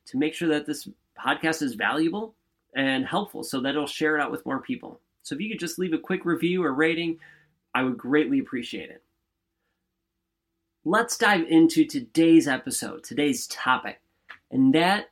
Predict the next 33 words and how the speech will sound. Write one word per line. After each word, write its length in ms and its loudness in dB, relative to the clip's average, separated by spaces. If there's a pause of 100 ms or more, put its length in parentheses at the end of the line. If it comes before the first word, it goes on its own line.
(100)
is 380 0 (340)
gratitudes. 880 -2 (960)
So 140 -4
let 120 2
me 120 2
ask 260 0
you 100 4
this 300 -2
real 240 4
quick. 380 -8 (640)
What 320 2
are 180 2
three 540 0
things, 640 -6 (880)
three 280 -2
things 300 2
you 120 -2
are 80 -2
grateful 400 2
for 240 -4
right 480 -4 (260)
now 400 2
in 140 -4
this 140 -8
very 500 0
second? 460 -6 (380)
What 140 0
are 80 0
three 280 0
things 200 0
you're 100 0
grateful 340 -4
for? 280 -20